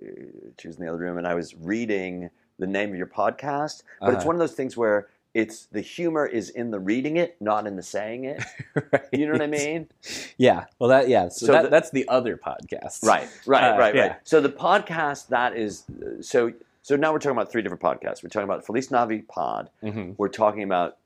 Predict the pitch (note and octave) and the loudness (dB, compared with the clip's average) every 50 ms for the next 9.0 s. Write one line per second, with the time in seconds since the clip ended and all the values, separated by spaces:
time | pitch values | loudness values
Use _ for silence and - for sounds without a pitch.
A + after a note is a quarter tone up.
0 | _ _ _ - G2+ G2 C3 D#3+ D#3 - - - B2+ A2 G#2 G2 - G2+ G2 F#2+ | _ _ _ -8 0 2 2 2 2 -2 -6 -2 0 0 0 0 -2 -2 -2 -2
1 | - - F#2+ - - - D3 D#3 C3+ D3 G2+ F2+ G2 - - E2+ E2 C2+ - - | 0 -2 -4 -4 0 0 0 2 2 0 -2 -4 -6 -6 -4 -4 -4 -4 -4 -4
2 | - D#2 C2 D2 - _ F2 E2 - F2+ F2+ F2 - _ _ G#2 F#2 G#2 A#2 B2+ | -6 -6 -6 -6 -6 _ -8 -4 -2 -4 -4 -4 -6 _ _ -4 0 4 4 4
3 | B2+ B2 - - A2+ G2+ F#2 - - G2+ F2 E2+ F2 - - - - F#2+ D#2+ C2+ | 4 2 0 -4 -4 -4 -4 -6 -8 -8 -8 -8 -8 -10 -14 -10 -10 -10 -10 -6
4 | _ G2 G2 F#2+ - - F2+ C#2 C2+ C2 A#1+ A1 - - - - - - - - | _ -2 -2 -2 -4 -6 -8 -8 -6 -8 -10 -10 -10 -14 -14 -14 -14 -14 -14 -14
5 | - - - - _ _ _ _ - A2 - - - - - - - C#3 - - | -14 -14 -14 -18 _ _ _ _ -16 -14 -14 -14 -16 -18 -10 -4 -4 -2 -2 -2
6 | D3 D3 D#3+ E3 F3+ F3+ G3+ G3+ - D3 B2+ C3+ C3 G#2 D3+ - - - C3+ - | -4 2 4 4 6 6 4 2 2 -2 -2 0 2 2 2 2 2 -4 -6 -6
7 | - - - - - - D#3+ C#3+ A2+ F#2+ - - A#2+ A2+ F#2 F2 - A#2 E2+ C2+ | -6 -14 -16 -14 2 6 6 6 6 4 2 0 0 0 0 0 -2 -4 -6 -6
8 | - - - - G#2 G2 - - - - _ _ - - A#2 G#2+ G#2 G2+ - | -6 -10 -4 -2 0 0 0 -2 -2 -10 _ _ 2 4 4 4 4 2 0